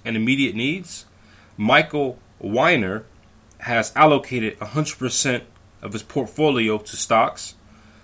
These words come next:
Other investors may diversify into cash and bonds to smooth out volatility, but the person, but Michael chooses to do things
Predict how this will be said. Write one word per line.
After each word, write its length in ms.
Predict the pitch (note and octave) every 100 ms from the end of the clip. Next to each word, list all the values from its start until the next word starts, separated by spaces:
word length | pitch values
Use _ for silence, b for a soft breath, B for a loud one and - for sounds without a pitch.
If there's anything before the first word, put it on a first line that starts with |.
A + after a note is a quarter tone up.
| b -
Other 240 | E3 F#3
investors 580 | C#3 A#2+ A#2+ - A#2+ A2+
may 140 | A2
diversify 760 | G#2+ G#2 A#2 C#3+ B2+ A2+ A2 G2+
into 240 | G#2 G2
cash 680 | - D#3+ B2+ A2 G#2+ - - -
and 200 | G2+ F#2+
bonds 460 | B2 A#2+ G#2 G#2
to 160 | - G#2
smooth 440 | - - A#2+ A2+
out 320 | G#2+ G#2+ F#2+ - -
volatility, 840 | F#2+ A2 G2+ D3 C#3 G#2 F#2 G#2+ - _ b b b b b
but 340 | G#2 A#2 A#2+ G2+
the 420 | G#2+ A2+ A2 G#2+ G2+ - - - _ - - - - - - - - - - _ _ _ - - -
person, 540 | D#3+ D#3+ - A2 A#2 - - - - -
but 300 | A2 A2 G#2
Michael 560 | B2 E3 - F#2+ A2 - - - - - - -
chooses 560 | - - B2 A2 A2+ -
to 180 | - G#2+
do 220 | G2 A#2
things 600 | A2 A2+ G#2+ G#2 G2+ -